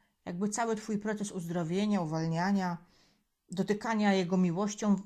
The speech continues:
zrobił w ten sam sposób, który powiedział w październiku, po dwóch miesiącach. W-, tam wtedy w Koszalinie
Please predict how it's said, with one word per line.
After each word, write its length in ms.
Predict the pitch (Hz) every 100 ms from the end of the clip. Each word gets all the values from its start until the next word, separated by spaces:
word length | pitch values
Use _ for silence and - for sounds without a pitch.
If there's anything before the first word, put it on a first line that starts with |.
| -
zrobił 320 | 190 220 220
w 80 | 208
ten 200 | 226 233
sam 240 | 233 240
sposób, 480 | 226 - 214 226 214
który 240 | - 220 220
powiedział 440 | 202 180 196 214
w 100 | 208
październiku, 760 | - 226 208 233 233 208 165 170 _ -
po 120 | 202
dwóch 220 | 170 254
miesiącach. 640 | 269 - 220 170 190 - _ _ _ _ _ _ _ _
W-, 100 | -
tam 260 | - 240 233
wtedy 280 | 208 202
w 80 | 208
Koszalinie 640 | - 202 208 202 202 208